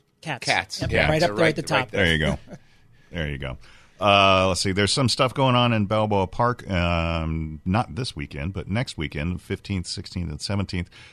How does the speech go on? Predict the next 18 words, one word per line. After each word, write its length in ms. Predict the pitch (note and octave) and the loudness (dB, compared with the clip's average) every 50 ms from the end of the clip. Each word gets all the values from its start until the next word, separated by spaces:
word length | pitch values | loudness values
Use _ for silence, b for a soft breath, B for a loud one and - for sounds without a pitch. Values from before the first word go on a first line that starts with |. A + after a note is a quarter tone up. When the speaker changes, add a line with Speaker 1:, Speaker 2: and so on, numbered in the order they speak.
| B B B | B B B
Speaker 3:
The 260 | F#2 E2 E2+ E2 D#2 - | -2 -2 -2 -2 -4 -6
Carnivorous 500 | - - F2+ F#2 G2+ G#2 F#2 F#2+ E2+ - | -4 -2 0 2 2 2 0 -2 -4 -4
Plant 280 | - - C3+ D3 C#3 - | -4 -2 -2 -2 -2 -4
Society 400 | - F#2 - - E2 D2 D2 D2+ | -6 -8 -6 -6 -4 -4 -4 -4
is 100 | D2 - | -6 -6
having 320 | - D2+ D2 D2 D2+ D2 | -6 -6 -4 -4 -4 -6
their 300 | C#2+ F2 F#2+ F2+ F2+ F2 | -4 -2 -2 -2 -2 -4
sh-, 120 | F2 - - _ _ _ _ _ _ _ _ - | -8 -12 -16 _ _ _ _ _ _ _ _ -12
show 360 | - - - E2 D2+ D2+ - - | -10 -8 -6 -4 -4 -6 -6 -6
and 160 | C#2+ C#2+ - | -8 -8 -8
sale, 460 | - - - D#2+ C#2 C#2 D#2+ G#2 A2 - | -8 -6 -4 -4 -4 -2 -4 -4 -6 -8
which 360 | - - D2+ - - - - b b b b b b b b b b b _ - - | -10 -12 -12 -10 -10 -12 -12 b b b b b b b b b b b _ -20 -20
it's 100 | G2+ - | -20 -16
probably 300 | - - G#2+ F#2 F2+ F2 | -8 -6 -4 -4 -4 -4
gonna 140 | D2+ D2+ D2 | -6 -6 -6
be 140 | C#2+ C#2+ D2 | -6 -6 -6
an 80 | C#2+ D2 | -6 -6
interesting 520 | D2+ - - D2+ - - C#2 C2+ C2+ C#2 | -8 -8 -10 -12 -12 -12 -10 -10 -12 -12